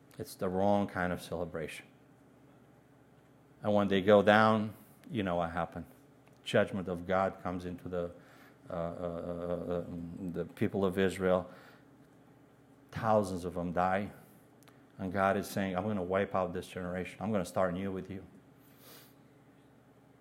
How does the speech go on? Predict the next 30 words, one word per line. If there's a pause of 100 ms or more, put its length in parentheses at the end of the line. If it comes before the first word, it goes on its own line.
(140)
That's
it. (280)
I
mean, (160)
what
else
can
I
do
for
them? (1080)
I,
I, (380)
I
just
made
a (440)
dry (1800)
way
through
the
sea. (640)
They've
been
eating
every
day
food
from
heaven.